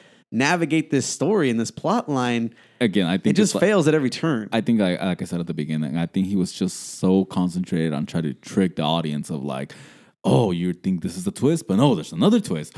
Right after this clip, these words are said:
Speaker 2: Oh, but that's not it. There's another twist." And I'm like, "No, like, stop with the fucking twist, dude." Like, that's why you have this reputation of, like, doing these constant shits. It's like, just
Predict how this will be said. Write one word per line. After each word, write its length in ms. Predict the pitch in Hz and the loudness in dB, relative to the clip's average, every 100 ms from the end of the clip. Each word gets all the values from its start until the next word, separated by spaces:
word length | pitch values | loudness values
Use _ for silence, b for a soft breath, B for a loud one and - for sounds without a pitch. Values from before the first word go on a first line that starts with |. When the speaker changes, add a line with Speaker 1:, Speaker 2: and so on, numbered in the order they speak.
| 143 | -4
Speaker 2:
Oh, 140 | 151 185 | 2 2
but 120 | 95 | 0
that's 180 | 90 117 | -4 -2
not 160 | 123 | 0
it. 260 | 160 196 82 | 2 2 0
There's 160 | 73 76 | -6 -6
another 280 | 80 202 262 | 2 4 4
twist." 300 | 135 95 - | 2 0 0
And 80 | 117 | -2
I'm 60 | |
like, 260 | 131 101 - b _ _ _ | 0 -2 -6 b _ _ _
"No, 300 | - 147 175 185 | -8 -4 0 2
like, 340 | 147 101 95 - _ | 2 2 0 -6 _
stop 460 | - - 143 175 - | -16 -8 -2 0 0
with 80 | 143 | -2
the 60 | |
fucking 380 | - - 160 160 | -2 -4 -2 -2
twist, 400 | 139 170 196 131 | -2 -2 0 -2
dude." 300 | - 135 147 | 0 2 2
Like, 200 | 127 120 | 2 2
that's 240 | 104 147 156 | 2 0 2
why 140 | 165 | 2
you 180 | 165 147 | 4 4
have 200 | 131 143 | 2 0
this 160 | 143 131 | 0 0
reputation 600 | 131 113 104 131 151 120 | -2 -2 -2 0 2 2
of, 160 | 95 92 | 2 2
like, 260 | 90 85 B B B B B B _ - 127 | 0 -2 B B B B B B _ -12 0
doing 260 | 123 143 147 | 4 4 4
these 180 | 113 | 0
constant 500 | - - 143 - 120 | -2 -2 -2 0 0
shits. 280 | 101 - 143 | 0 0 0
It's 80 | 113 | 0
like, 120 | 107 104 | -2 0
just 260 | 147 156 | -2 -2